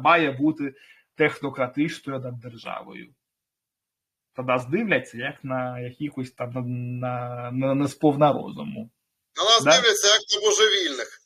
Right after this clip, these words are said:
Speaker 1: На божевільних. Ну, яка технократична наддержавність? Це ж, якби, всі ж звикли, що Україна — це якесь там недолуге одоробло, і так і має бути. Або, наприклад, що громадський транспорт.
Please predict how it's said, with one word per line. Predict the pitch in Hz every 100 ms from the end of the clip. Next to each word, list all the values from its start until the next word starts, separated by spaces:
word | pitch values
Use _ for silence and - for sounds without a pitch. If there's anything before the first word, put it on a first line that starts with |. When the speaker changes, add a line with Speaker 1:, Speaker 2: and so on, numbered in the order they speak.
| _ _
Speaker 1:
На | 156
божевільних. | 165 170 175 131 113 - - - _
Ну, | 139 147
яка | 165 190 196
технократична | - 156 147 131 190 -
наддержавність? | 143 131 135 127 117 - - - _ _ _ _ _ _ _ _ -
Це | 139
ж, | - - - -
якби, | 117 117 113 120 120 123 131 -
всі | 180
ж | 156
звикли, | 131 170 247 151
що | 147 147
Україна — | 131 135 156 156 135
це | 131
якесь | 127 - 139 -
там | 127 123 - 120
недолуге | 139 135 143 156 185 139
одоробло, | 143 135 147 220 175 135
і | 131
так | 131 160 -
і |
має | 131 127 127
бути. | 120 113 - _ _ _ _ _ -
Або, | 147 220
наприклад, | 190 185 196 196 156 -
що | 156 143 139 127 123 120 117 _ _ -
громадський | 156 180 202 - 180
транспорт. | - - 69 - _ -